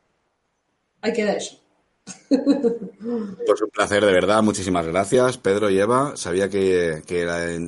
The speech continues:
Speaker 2: la tertulia iba a estar muy interesante. No me imaginaba que iba a estar tanto, porque con vosotros ya sé que, que cada día es una pasada poder conversar con vosotros. Eh, Iván,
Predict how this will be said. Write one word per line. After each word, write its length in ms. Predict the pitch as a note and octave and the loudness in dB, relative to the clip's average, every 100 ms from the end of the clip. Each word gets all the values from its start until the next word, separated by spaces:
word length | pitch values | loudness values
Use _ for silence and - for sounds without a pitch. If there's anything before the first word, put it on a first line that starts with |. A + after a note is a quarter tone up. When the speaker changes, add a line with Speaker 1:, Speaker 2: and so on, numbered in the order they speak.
| E2 | -8
Speaker 2:
la 120 | F#2 | -6
tertulia 320 | F2+ E2 G#2+ | -6 -4 -2
iba 80 | G#2 | -2
a 20 | |
estar 200 | F#2+ G2+ | -2 -2
muy 220 | G2 A2+ | 2 4
interesante. 640 | B2 A2 G2+ G2 A2 A#2+ C#3 | 4 4 0 0 0 2 0
No 120 | A2 | 0
me 60 | A2+ | 0
imaginaba 360 | G#2+ G#2 G#2 | -2 -2 -2
que 60 | G#2 | 0
iba 80 | G#2+ | 0
a 20 | |
estar 260 | - G#2+ F#2+ | 0 -4 -2
tanto, 500 | G#2 G#2 A2 F#3 F#3 _ | -2 0 -2 -6 -8 _
porque 220 | F#2 F2 | -8 -4
con 160 | F2 F#2 | -2 -2
vosotros 380 | F2+ F#2+ G#2+ G2 | -4 -2 0 2
ya 100 | F2+ | 0
sé 140 | G2 | 0
que, 300 | F#2+ F2+ E2+ D2 | 2 2 2 -6
que 120 | F#2 | -8
cada 200 | F2 F2 | -4 0
día 220 | G2 G2 | 2 2
es 180 | F#2+ - _ | 0 -4 _
una 240 | B2+ A2 F#2+ | -6 -4 -4
pasada 340 | F#2 G#2+ G2 | -4 -2 -2
poder 160 | F#2+ F#2 | -2 -2
conversar 320 | F#2+ F#2+ F#2+ | -4 -6 -6
con 120 | F2 | -6
vosotros. 360 | F2 G#2 C3 - _ - | -6 -4 -6 -10 _ -6
Eh, 680 | G#2 F#2 F#2 F2+ F2 F2 F2 | 0 4 4 2 0 -2 -2
Iván, 360 | F2+ G#2 A#2 | -2 0 -2